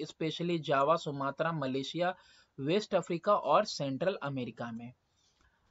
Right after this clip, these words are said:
जो सबसे ज्यादा आउटस्टैंडिंग है इन प्लांटेशन में से, वो आउटस्टैंडिंग कौन है, रबर है और कोकोआ है। मलेशिया और इंडोनेशिया जो है लीडिंग प्रोड्यूसर हैं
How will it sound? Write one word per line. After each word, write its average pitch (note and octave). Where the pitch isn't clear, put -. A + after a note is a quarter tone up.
जो F3
सबसे G#3
ज्यादा G#3+
आउटस्टैंडिंग F#3
है G3+
इन F#3
प्लांटेशन D#3
में F#3+
से, C#3
वो D3+
आउटस्टैंडिंग E3
कौन E3+
है, D3+
रबर D3
है E3+
और D3
कोकोआ C3+
है। A#2
मलेशिया E3
और A3+
इंडोनेशिया G3
जो G3+
है C#3+
लीडिंग F#3
प्रोड्यूसर C3
हैं C#3